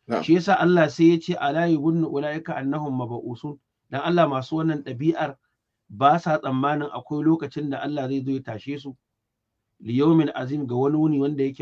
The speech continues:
Speaker 2: babba, sai ya ce, "Yawma yaqumun nasu li rabbil alamin," ranar da mutane za su zo su tsaya gaban Allah.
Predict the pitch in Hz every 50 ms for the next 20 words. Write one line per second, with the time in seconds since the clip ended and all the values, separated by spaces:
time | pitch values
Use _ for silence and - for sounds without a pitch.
0 | 120 110 117 113 110 120 131 135 127 _ _ _ _ _ _ _ _ - - 143
1 | 147 160 156 - 147 135 143 151 156 156 139 127 127 - - 143 143 143 135 127
2 | 127 127 139 139 139 131 123 120 123 135 131 127 123 120 - - 127 131 131 120
3 | 117 127 131 127 123 - _ _ _ _ _ - 113 131 143 151 156 147 131 131
4 | 131 135 143 143 151 131 131 127 120 120 123 131 123 120 110 117 127 123 - 110
5 | - - 131 131 117 104 98 98 98 107 110 107 - 110 110 110 104 95